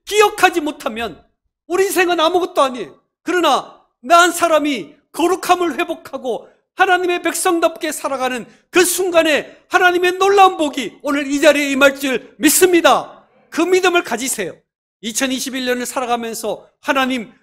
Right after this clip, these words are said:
내 인생에 복을 주십시오." 어떤 사람에게 하나님을 신실하게 찾는 하나님의 백성들에게 하나님은 복을 주신다고 했습니다. 그 열심은 어디에 갔습니까?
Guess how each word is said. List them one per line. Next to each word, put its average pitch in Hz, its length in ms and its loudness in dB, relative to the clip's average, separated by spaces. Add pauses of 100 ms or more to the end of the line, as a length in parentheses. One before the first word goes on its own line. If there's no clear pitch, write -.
내 269 200 -2
인생에 311 600 -2
복을 349 280 0
주십시오." 320 800 -6
어떤 339 340 0
사람에게 247 680 -2 (360)
하나님을 294 680 -10
신실하게 302 1000 -12
찾는 254 500 -10 (220)
하나님의 339 560 -2
백성들에게 202 920 -10 (460)
하나님은 156 520 -16
복을 - 240 -4
주신다고 233 500 -14
했습니다. - 520 -20 (1080)
그 165 140 -12
열심은 190 520 -4
어디에 160 260 -2
갔습니까? 143 380 -12